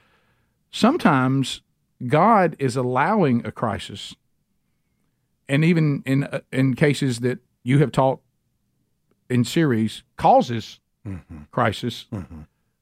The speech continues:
Speaker 1: because he's teaching and he's trying to accomplish something, but our first thought always is, "I've done something wrong."
Speaker 2: Yeah.
Speaker 1: Now, sometimes that is the case. Sometimes we
Speaker 2: Yeah,
Speaker 1: do bring
Speaker 2: yeah.
Speaker 1: that on ourselves.
Speaker 2: Yeah.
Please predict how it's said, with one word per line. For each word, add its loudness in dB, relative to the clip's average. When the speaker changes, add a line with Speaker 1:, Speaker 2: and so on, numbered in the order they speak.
Speaker 1:
because 2
he's -4
teaching -2
and 0
he's 0
trying 0
to -2
accomplish -2
something, 0
but -4
our 2
first -4
thought -2
always 2
is, -4
"I've -4
done 2
something -4
wrong." -8
Speaker 2:
Yeah. -14
Speaker 1:
Now, 6
sometimes 2
that 2
is 2
the -2
case. -2
Sometimes 2
we 2
Speaker 2:
Yeah, 6
Speaker 1:
do 2
bring 4
Speaker 2:
yeah. 0
Speaker 1:
that -2
on 0
ourselves. -10
Speaker 2:
Yeah. -14